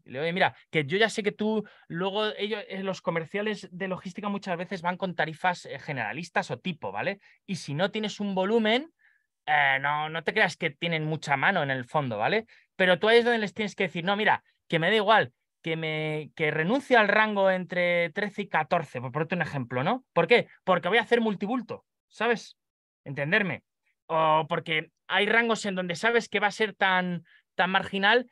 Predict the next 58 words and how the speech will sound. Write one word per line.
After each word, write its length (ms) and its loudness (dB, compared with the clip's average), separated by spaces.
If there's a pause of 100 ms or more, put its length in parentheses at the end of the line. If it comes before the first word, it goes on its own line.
(160)
en 160 -4
donde 240 0
le 160 2
dices, 360 -2
"Oye, 180 4
súbeme 480 0
otro 240 -4
rango", 380 -4 (180)
para 180 0
que 100 -4
a 80 -6
ti 120 -6
luego 300 0
en 100 -2
gerencia 380 -2
no 120 0
te 100 -2
digan 240 -4
nada, 320 0
entenderme 440 -4
a 40 -2
lo 80 -2
que 60 -8
voy, 180 0
¿vale? 220 0
O 340 -14
sea, 240 0 (540)
aquí 260 -2
es 80 0
donde 220 0
tenemos 320 -6
que 100 -6
de 80 -2
alguna 260 -4
manera 280 -4
hacer 200 -6
ese 180 -6
análisis 580 -4 (220)
y 120 -6
luego 240 0
traspasarlo 720 0
a 80 4
nuestro, 640 -2
a 60 -10
nuestro 320 -8
maestro, 460 -10
¿vale? 220 -8
Que 80 -10
ahí 220 -8
es 80 -8
donde 200 -8
nos 160 -8
va 80 -2
a 40 -4
dar 260 -2 (300)
la, 280 -4
la 120 -6
idea. 280 -6